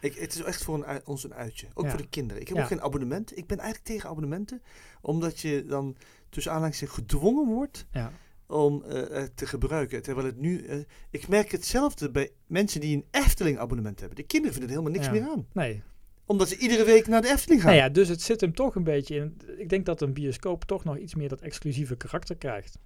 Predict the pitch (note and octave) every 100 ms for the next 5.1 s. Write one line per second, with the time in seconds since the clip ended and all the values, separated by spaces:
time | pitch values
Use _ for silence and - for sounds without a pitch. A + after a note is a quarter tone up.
0 | - B2 D3+ D#3+ D#3+ C3+ C3 D#3+ D#3+ B2
1 | B2+ A#2 - G3 F3 F#3 E3 C#3 - G#3
2 | D3+ - B2+ C#3 B2 - B2+ B2 D#3 B3+
3 | - - - - B2 A2+ A2 A2 A2+ B2
4 | B2+ - D3 D3+ D3+ D#3+ D#3 E3+ D#3 D3+